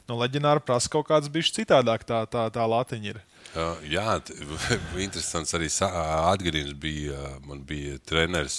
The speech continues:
Speaker 2: tā, viņš bija tagad, ā, Bosnijas izlasē, laikam, tā, Ve-, Vedrans, ā, uzrakstījis Facebookā, un man, ā, viņš tā message tā kā spamā iekrits, un es nezinu, citreiz tu tur reiz skaties kaut kādas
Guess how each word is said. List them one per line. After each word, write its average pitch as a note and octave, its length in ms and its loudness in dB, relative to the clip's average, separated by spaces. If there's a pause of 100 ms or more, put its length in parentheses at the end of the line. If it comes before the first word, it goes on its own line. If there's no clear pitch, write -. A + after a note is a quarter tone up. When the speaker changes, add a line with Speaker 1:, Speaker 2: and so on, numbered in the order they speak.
(100)
Speaker 2:
tā, D2 240 -6
viņš D2 280 -12
bija D2 260 -8
tagad, D2+ 360 -10
ā, C#2+ 180 -6
Bosnijas D#2+ 600 -2
izlasē, D#2+ 420 -2
laikam, D2+ 400 -2
tā, D2 240 -10 (120)
Ve-, D#2 260 0 (180)
Vedrans, D#2+ 680 -2 (140)
ā, C#3 760 -12 (560)
uzrakstījis F2+ 600 2
Facebookā, G2+ 600 4
un D2 160 -4
man, F2 240 2
ā, E2 140 -2 (140)
viņš D#2 240 -6 (100)
tā D#2 160 2 (100)
message E2+ 540 0
tā - 80 -6
kā D#2 180 2
spamā A#2 560 4
iekrits, D#2+ 560 2
un F2 80 -4
es F#2 160 -2
nezinu, G#2 320 -2
citreiz F#2 460 0
tu - 180 -8
tur D#2+ 220 -6
reiz G2+ 260 -2
skaties F#2 320 -4
kaut F2 180 -6
kādas - 280 -6